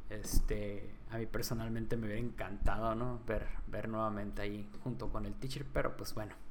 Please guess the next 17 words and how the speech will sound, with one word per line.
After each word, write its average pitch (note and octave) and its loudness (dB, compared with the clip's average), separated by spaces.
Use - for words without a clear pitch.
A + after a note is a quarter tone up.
son - -8
cosas B2+ -6
que A2+ -8
pasan D3 -4
y A2+ 2
pues - -2
si B2 -4
es - -4
parte B2+ -2
para A2 -2
crecimiento A2 -6
para A2+ -4
el - -14
peleador, A#2 -2
pues - -6
adelante, F#2+ 0
¿no? G2 -2